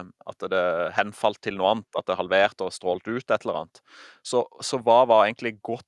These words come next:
nok mengde med bevis? Og her hadde jo både selvfølgelig amerikanerne og sovjeterne to ulike måter å måle det på. Eh, og dette skjønner jeg ingenting av, dette kanskje du kan forklare, men den ene måten som Berkeley brukte, det er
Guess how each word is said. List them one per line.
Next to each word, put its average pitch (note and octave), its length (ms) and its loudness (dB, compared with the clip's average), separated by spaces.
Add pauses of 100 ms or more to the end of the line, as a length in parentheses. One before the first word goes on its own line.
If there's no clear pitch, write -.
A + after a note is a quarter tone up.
(100)
nok G2+ 300 -6
mengde G2 420 -4
med G#2+ 140 -4
bevis? G#2 600 -2 (360)
Og B2+ 120 2
her C3 140 6
hadde B2 220 2
jo C3+ 80 0
både A2+ 560 2
selvfølgelig G#2 560 0
amerikanerne G#2+ 680 0 (100)
og G2+ 240 0
sovjeterne A#2 640 -2
to A#2+ 180 -4
ulike G#2 400 -10
måter F#2 340 -4
å G#2+ 60 -4
måle F#2+ 220 -2
det B2 100 -4
på. F2+ 140 -4 (600)
Eh, F#2 140 0
og A#2+ 160 -2
dette B2+ 380 4 (120)
skjønner A2+ 380 2
jeg F#2 80 -2
ingenting G2 260 -8
av, B2 140 2
dette G#2 220 -2
kanskje G#2 300 -6
du G2 80 -6
kan G#2+ 120 -8
forklare, G#2+ 460 0
men A2+ 280 -4
den A2 140 0
ene G2 260 2
måten A#2 320 -2
som A#2 140 -6
Berkeley G2 300 -2
brukte, G#2+ 320 -4
det G#2+ 100 2
er G#2+ 180 4